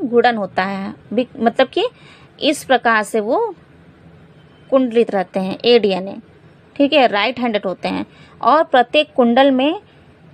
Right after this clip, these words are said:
nine nucleotide युगल होते हैं। याद रखने वाली चीज़ है, याद रखिएगा, ए जो है clockwise यानी दक्षिणावर्त घूमता है, राइट हैंडेड, ओके। और इसमें nucleotide की सं-,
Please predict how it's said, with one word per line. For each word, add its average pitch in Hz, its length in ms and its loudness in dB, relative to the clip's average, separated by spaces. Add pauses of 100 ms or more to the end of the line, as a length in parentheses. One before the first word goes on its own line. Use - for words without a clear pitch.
(100)
nine 226 520 0
nucleotide 247 800 2
युगल 214 320 2
होते 196 280 -4
हैं। 196 140 0
याद 208 320 2
रखने 240 260 -2
वाली 240 180 2
चीज़ 254 280 -4
है, 240 100 4
याद 220 280 0
रखिएगा, 233 520 0
ए 254 220 4
जो 277 160 2
है 262 220 2
clockwise 240 580 0
यानी 226 160 -2
दक्षिणावर्त 254 580 0
घूमता 240 380 -4
है, 220 220 -6 (1000)
राइट 220 320 -2
हैंडेड, 240 420 -2 (340)
ओके। 302 260 -2 (720)
और 247 280 2
इसमें 277 260 2
nucleotide 269 680 0
की 285 180 -2
सं-, 240 420 0